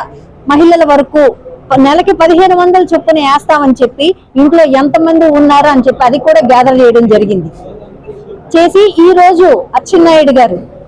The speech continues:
అంటే ఒక కీలకంగా ఉండే ఒక మంత్రివర్యులు ఈ రోజు ఏం తెలియజేస్తున్నారంటే ఆంధ్ర రాష్ట్రాన్ని అమ్మేయాలంట. గతంలో ఆయన మినిస్టర్గా చేస్తున్నారు, ఆయనకు అనుభవం ఉంది. సీఎం గారు నాలుగోసారి సీఎం ఈయన,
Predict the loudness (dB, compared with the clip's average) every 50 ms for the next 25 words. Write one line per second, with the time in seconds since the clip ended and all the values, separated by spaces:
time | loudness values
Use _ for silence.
0 | -20 -20 -20 -20 -20 -16 -6 -4 -4 -2 0 0 0 0 0 -4 -8 -14 -18 -18
1 | -20 -14 -12 -10 -6 -6 -6 -6 -4 -2 0 0 0 0 0 0 -2 -2 0 0
2 | 0 0 0 0 0 -2 -6 -10 -4 -2 0 2 2 2 2 0 -2 -2 0 0
3 | 2 2 2 0 0 0 0 0 2 0 0 0 0 2 2 2 2 0 -2 -4
4 | -10 -20 -8 -4 -2 0 2 2 2 2 2 2 2 2 2 0 0 0 0 2
5 | 2 2 0 0 -2 -2 0 0 0 0 0 0 -2 0 0 0 0 0 2 2
6 | 0 0 -2 -4 -4 -2 -2 0 0 0 0 0 0 0 -2 -4 -6 -8 -10 -10
7 | -16 -20 -20 -20 -20 -20 -8 -8 -6 -2 0 0 0 2 0 0 0 0 0 2
8 | 2 2 2 0 0 -2 -4 -2 -2 0 0 0 0 0 0 0 0 2 2 2
9 | 0 -2 -4 -6 -10 -16 -20 -20 -20 -18 -8 -4 0 0 0 0 0 0 0 2
10 | 2 2 2 2 2 0 2 2 2 0 -2 -4 -8 -16 -20 -20 -20 -20 -8 -2
11 | 0 2 2 2 2 2 2 2 2 2 2 0 2 2 0 0 2 2 2 0
12 | 2 0 0 -2 0 -2 -2 -2 0 0 2 2 2 2 2 0